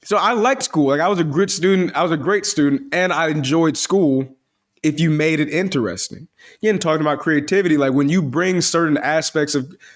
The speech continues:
not certain, but when you put creativity directly into, like, you infuse that into education, it makes it so much more, more enjoyable, so much of a different experience, especially for a kid like me,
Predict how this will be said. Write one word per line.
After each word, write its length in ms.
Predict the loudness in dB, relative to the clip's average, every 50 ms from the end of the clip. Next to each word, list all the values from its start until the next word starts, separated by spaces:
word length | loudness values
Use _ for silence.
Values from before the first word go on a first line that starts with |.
| _ _ _
not 300 | -4 -2 -2 -2 -4 -4
certain, 380 | -4 -2 0 0 0 0 0 0
but 80 | 0
when 160 | 0 2 0
you 180 | 0 0 -2 -2
put 240 | -2 -2 -2 -2 -2
creativity 580 | -4 -2 0 0 0 0 0 0 2 2 2
directly 580 | 2 2 0 0 0 0 0 0 0 0 0 0
into, 340 | 0 0 0 0 0 0 0
like, 180 | 0 0 0
you 120 | 0 0 0
infuse 460 | 0 0 -2 0 0 2 2 2 2
that 200 | 2 0 0 0
into 240 | 0 -2 0 0 0
education, 640 | 0 0 -2 -2 0 0 0 0 0 -2 -2 -4 -6 -8 _ _ _ _ _ _ _ _ _ -20 _ _ -2
it 100 | -2 0
makes 220 | 0 0 0 0
it 100 | -2 -2
so 200 | 0 0 2 2
much 200 | 2 2 0 0
more, 200 | 0 0 0 -2 -2 _
more 420 | 0 2 2 2 4 2 2 0
enjoyable, 580 | 0 0 0 0 0 2 2 2 2 2 0 -2
so 220 | -2 0 0 0
much 180 | 0 0 0 0
of 80 | 0 0
a 80 | 0
different 320 | 0 0 -2 0 0 -2 -2
experience, 600 | -2 -4 -2 0 0 2 2 2 0 -2 -4 -6 -12 _ _ _ _ _ -4
especially 600 | -4 -4 -4 -2 -2 -2 -2 0 2 2 2 2
for 180 | 2 2 0
a 40 | 0
kid 200 | 2 0 0 2
like 180 | 2 0 0 0
me, 460 | 2 2 2 4 4 4 2 0